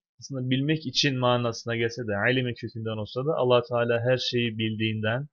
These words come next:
yani geleceği de bildiğinden, bilmek için değil de aslında bildirmek için. Yani sizler de görünüz diye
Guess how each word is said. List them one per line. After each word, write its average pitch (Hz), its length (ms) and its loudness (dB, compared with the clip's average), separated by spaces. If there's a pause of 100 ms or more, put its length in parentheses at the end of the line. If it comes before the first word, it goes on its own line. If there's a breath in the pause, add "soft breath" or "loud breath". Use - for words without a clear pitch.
(480)
yani 110 180 -2
geleceği 110 420 4
de 123 140 4
bildiğinden, 101 520 -2
bilmek 117 320 -2
için 127 360 -4
değil 175 240 4
de 104 140 6
aslında 151 400 -2
bildirmek 180 520 6
için. 101 400 -4
Yani 107 240 -4
sizler 120 360 0
de 135 100 2
görünüz 127 680 4
diye 95 260 2